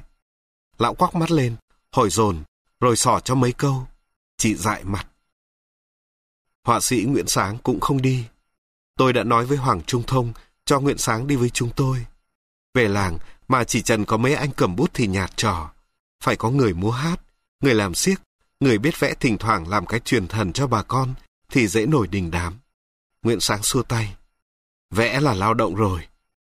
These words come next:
tớ bận vẽ." Nguyễn Sáng có đương vẽ vời gì đâu.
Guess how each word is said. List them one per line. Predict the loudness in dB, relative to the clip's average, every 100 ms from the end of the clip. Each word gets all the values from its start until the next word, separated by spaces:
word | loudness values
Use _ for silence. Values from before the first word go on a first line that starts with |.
| _
tớ | 0 2
bận | 2 -2 -2
vẽ." | -4 -4 -8 -10 -16 _ _ _ _ _ _ _ _ _ _ _ 2
Nguyễn | 2 2
Sáng | 0 -2 0
có | 0
đương | 2 0
vẽ | -2 0
vời | 0 0
gì | -2 -2
đâu. | -2 -2 -4